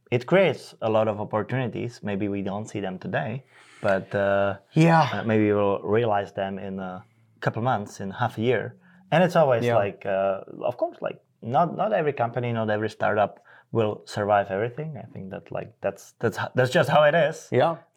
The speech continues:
Speaker 1: But,
Speaker 2: it's true.
Speaker 1: uh,
Speaker 2: But I, I would also say my, my other piece of advice would be to focus on businesses that actually produce something and make money and actually produce something. So,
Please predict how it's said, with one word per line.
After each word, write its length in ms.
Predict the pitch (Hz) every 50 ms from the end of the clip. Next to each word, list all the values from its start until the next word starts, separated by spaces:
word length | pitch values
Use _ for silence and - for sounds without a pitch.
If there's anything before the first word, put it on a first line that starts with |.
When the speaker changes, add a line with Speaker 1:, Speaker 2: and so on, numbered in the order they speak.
| - -
Speaker 1:
But, 180 | - 131 131 131
Speaker 2:
it's 120 | 127 123 -
true. 200 | - 127 127 123
Speaker 1:
uh, 300 | 123 120 117 113 117 123
Speaker 2:
But 120 | 131 127
I, 180 | 131 131 131 127 -
I 100 | - 127
would 140 | 127 127 123
also 340 | 123 135 165 185 170 - 165
say 440 | 131 - - 113 104 107 107 101 - _ _ _ _ _ _ -
my, 320 | - 104 113 127 135 139 117
my 280 | - 113 120 117 117 123
other 160 | 123 117 113
piece 340 | 104 - 127 123 117 - -
of 80 | 110
advice 560 | 110 107 95 98 101 104 117 123 123 - - -
would 220 | - 110 107 95
be 220 | 92 101 104 107
to 80 | 101 110
focus 460 | 101 - 135 151 170 - 202 180 -
on 180 | 175 165 151 127
businesses 840 | 113 113 117 110 120 123 120 120 - 127 131 127 123 110 - - - _
that 360 | - 107 104 101 101 - _ _ _ _ _ _ _ -
actually 360 | 123 139 - - - 143 139
produce 380 | 117 - 123 113 123 131 127 -
something 520 | - 131 135 131 - 143 151 151 147 143 -
and 160 | - 131 127
make 220 | 127 123 120 117
money 420 | 117 117 117 120 123 131 131 120 - _
and 180 | - 120 113 107
actually 400 | - 127 143 147 - - 160 160
produce 540 | 139 - - - 135 107 101 113 123 120 -
something. 440 | - 135 123 120 113 - 110 104 98
So, 280 | - - 120 117 117